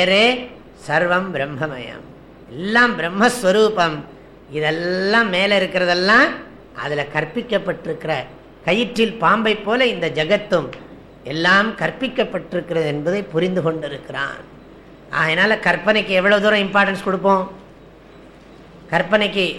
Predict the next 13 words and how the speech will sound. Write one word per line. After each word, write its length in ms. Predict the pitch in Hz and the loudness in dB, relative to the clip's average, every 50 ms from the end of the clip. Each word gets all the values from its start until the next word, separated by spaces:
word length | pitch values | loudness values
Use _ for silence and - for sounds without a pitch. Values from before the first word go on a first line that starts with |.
| - - - - - - - - - | -12 -18 -20 -20 -20 -20 -18 -6 -2
சத்தியம்னு 540 | - 175 175 - - 233 226 226 240 247 247 226 | -2 -2 -2 -2 0 2 2 2 4 2 2 2
ஒண்ணு 160 | 214 214 208 | 2 2 0
இருக்கு, 220 | 208 190 196 240 233 - | 0 0 -2 -2 0 2
கற்பனைன்னு 520 | 196 180 180 - 208 208 214 214 220 214 190 | 2 0 2 2 0 0 2 2 0 0 0
ஒண்ணு 140 | 170 170 160 | 0 0 0
இருக்கு. 220 | 156 - - 160 170 - - - - - - - - - - - - | 0 -2 -4 -6 -8 -8 -12 -18 -20 -20 -20 -20 -20 -20 -18 -6 0
கற்பனைக்கு 480 | 165 180 185 - 240 240 233 226 196 214 202 | 0 0 0 2 2 2 2 2 0 0 0
எவ்வளவு 220 | 190 208 220 220 214 | 2 4 4 4 4
தூரம் 260 | 226 233 233 220 208 202 196 | 4 4 4 2 0 -4 -6
மு-, 260 | 190 196 196 196 196 196 196 | -6 -4 -4 -6 -6 -6 -8
முக்கியத்துவம் 400 | 190 - 220 214 185 202 196 190 | -4 0 0 0 2 2 0 0
கொடுப்போம்? 340 | 185 190 180 180 175 175 175 - - - - - - - - - - - - - - | 0 0 0 0 0 -2 -4 -8 -16 -20 -20 -20 -20 -20 -20 -20 -20 -20 -20 -18 -4
இப்போ 120 | - 156 | 0 2